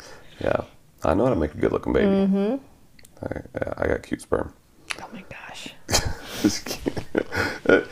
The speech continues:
Speaker 1: you know, it, it's
Speaker 2: There's nothing cute about that.
Speaker 1: Oh, that's always cute. Um, the, the, you know, it's not difficult. Fifteen minutes out of your life, and you have a clean, beautiful house.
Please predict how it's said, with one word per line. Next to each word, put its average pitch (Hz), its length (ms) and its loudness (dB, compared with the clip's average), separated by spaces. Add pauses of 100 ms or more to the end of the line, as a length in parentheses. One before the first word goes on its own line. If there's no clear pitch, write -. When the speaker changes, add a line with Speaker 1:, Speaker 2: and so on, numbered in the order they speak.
(220)
Speaker 1:
you 147 80 12
know, 156 60 10
it, 156 260 8
it's 120 140 -4
Speaker 2:
There's 240 320 6
nothing 180 340 2
cute 180 180 2
about - 240 2
that. - 220 0 (280)
Speaker 1:
Oh, 127 240 8
that's 87 220 2
always - 340 4
cute. - 240 0 (520)
Um, 82 400 8 (560)
the, 117 340 6
the, 123 520 4
you 127 100 8
know, 113 180 8
it's - 460 0 (720)
not 117 420 6
difficult. 82 580 4 (220)
Fifteen 113 400 6
minutes 92 240 6
out 87 100 10
of 85 60 8
your 80 120 6
life, 71 360 6
and 80 140 4
you 80 60 4
have 78 120 6
a 73 60 4
clean, 80 300 2
beautiful 78 300 4
house. - 340 -2